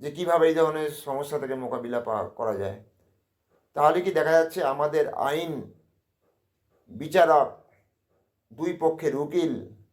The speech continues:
পুলিশ অর্থাৎ ইনভেস্টিগেটিং অফিসার, ফরেন্সিক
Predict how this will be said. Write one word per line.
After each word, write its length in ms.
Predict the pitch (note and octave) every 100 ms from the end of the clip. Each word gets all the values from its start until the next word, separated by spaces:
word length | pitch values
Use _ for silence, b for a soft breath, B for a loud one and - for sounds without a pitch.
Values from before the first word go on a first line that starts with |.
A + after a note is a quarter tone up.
| _ _ _ _ -
পুলিশ 500 | E3 G3 D#3+ - - _ _
অর্থাৎ 320 | C#3 D#3+ C#3+ - _ _ _
ইনভেস্টিগেটিং 680 | D3+ E3 E3 D#3+ D#3+ D#3 D3
অফিসার, 640 | C#3 E3 D3 B2+ A2 - _ _ _ _ - _ _ _ _
ফরেন্সিক 520 | D3+ D3+ E3+ D3+ E3+